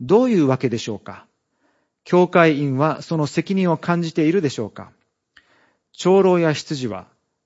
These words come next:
弱い、さまよう者の世話をしているでしょうか？ためらっている者は自分の魂を失う危険にあることを自覚しているでしょうか？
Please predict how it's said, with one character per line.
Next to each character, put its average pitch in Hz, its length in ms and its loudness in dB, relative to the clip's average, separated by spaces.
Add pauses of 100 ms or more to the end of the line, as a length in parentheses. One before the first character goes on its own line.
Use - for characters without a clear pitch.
(140)
弱 165 320 2
い、 120 180 -6 (120)
さ - 260 -4
ま 185 160 0
よ 190 220 0
う 139 40 -6
者 135 280 -4
の 151 240 -6
世 - 200 -2
話 180 180 2
を 113 140 -2
し - 100 -14
て 196 140 0
い 165 220 -4
る 214 120 -2
で 170 80 2
し 127 120 -6
ょ 104 80 -6
う - 40 -16
か？ - 260 -20 (2500)
た 165 140 0
め 196 120 4
ら 196 100 8
っ 190 160 -4
て 170 140 4
い 160 40 2
る 156 100 0
者 151 220 0
は 165 300 2
自 131 200 -4
分 185 240 0
の 170 120 0
魂 151 580 -2
を 127 120 0
失 175 420 -2
う 160 100 -4
危 - 100 -20
険 165 180 -2 (120)
に 196 400 -4
あ 160 100 0
る 156 100 0
こ 139 140 -4
と 180 180 0
を 127 220 -2 (220)
自 110 180 -10
覚 196 300 -4
し - 100 -12
て 185 100 0
い 170 160 -2
る 185 100 -4
で 151 80 0
し - 100 -10
ょ 107 60 -6
う 95 40 -12
か？ - 260 -18